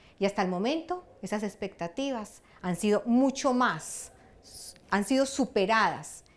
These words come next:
con todas las temáticas que ya llevamos abordadas.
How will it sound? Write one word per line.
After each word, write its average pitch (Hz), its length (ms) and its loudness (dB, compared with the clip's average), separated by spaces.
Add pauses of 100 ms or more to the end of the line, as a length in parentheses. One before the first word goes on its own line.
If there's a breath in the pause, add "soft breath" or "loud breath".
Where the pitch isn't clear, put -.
(320 soft breath)
con 226 280 6 (120)
todas 339 380 8
las 349 260 -4
temáticas 285 840 -2
que 196 320 0 (120)
ya 202 140 2
llevamos 220 720 -4 (240 soft breath)
abordadas. 175 800 -2